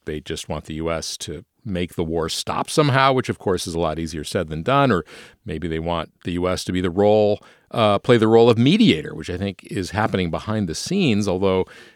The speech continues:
it's a little unclear how much Israel is really listening to that as they carry out the attack on Hamas. That idea of not picking sides, being somehow neutral, is definitely at odds with the Biden administration. And Governor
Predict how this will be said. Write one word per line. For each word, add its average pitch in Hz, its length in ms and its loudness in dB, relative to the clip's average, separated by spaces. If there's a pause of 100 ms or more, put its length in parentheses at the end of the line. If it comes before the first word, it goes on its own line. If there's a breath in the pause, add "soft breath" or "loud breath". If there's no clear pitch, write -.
(120 loud breath)
it's - 100 -14
a 98 60 0
little 98 240 4
unclear 80 640 -6
how 104 160 -8
much 82 180 -6
Israel 104 440 4
is 82 120 -8
really 87 220 0
listening 90 640 0
to 92 100 -8
that 76 260 -6
as 78 120 -10
they 80 100 -8
carry 95 420 0
out 113 200 0
the 82 80 -4
attack 73 400 -10
on 67 140 -14
Hamas. 71 380 -10 (720 loud breath)
That 147 140 4
idea 175 380 2
of 110 200 0
not 104 220 2
picking 87 280 -4
sides, 90 840 -8
being 92 400 -8
somehow 95 320 -2
neutral, 95 680 0
is 98 220 -6
definitely 110 420 2
at 69 80 -6
odds 73 240 -6
with 76 80 -14
the - 80 -14
Biden 98 300 -2
administration. 78 720 -8 (720 loud breath)
And 107 440 0
Governor 90 440 0